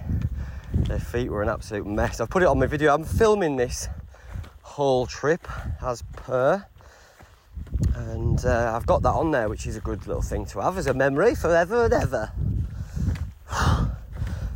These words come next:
long have I done here? Ten minutes, is that it? Ten minute podcast for you. <laughs> That's all I've got. I might just keep coming back and giving you little snippets throughout.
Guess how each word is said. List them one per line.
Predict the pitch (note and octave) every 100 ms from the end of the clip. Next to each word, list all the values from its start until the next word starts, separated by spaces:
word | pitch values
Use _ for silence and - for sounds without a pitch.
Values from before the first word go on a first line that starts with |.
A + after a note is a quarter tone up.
| -
long | - E3
have | D#3
I | C3+
done | F3+ F3+
here? | G3+ F3 - - - - - - - - -
Ten | - A3+ A3+
minutes, | A#3+ B3+ - -
is | G3
that | A#3 B3
it? | A3 G3
Ten | - A#3+
minute | A#3+ A3+
podcast | - A#3 A3 A#3 G#3 -
for | G#3+
you. | G3 E3 B2+ - -
<laughs> | F3+ C#3 D3 - - - - - -
That's | G#3 -
all | A3+ A3+
I've | A3 -
got. | F3+ - - - - - - - - - - - - - -
I |
might | F3+ G3
just | F#3+
keep | - G3
coming | - F3 D#3+
back | F3 F#3 E3
and | D3
giving | - E3
you |
little | D#3+ E3
snippets | - - E3 - E3+ -
throughout. | - D3+ C3+ C#3+ C#3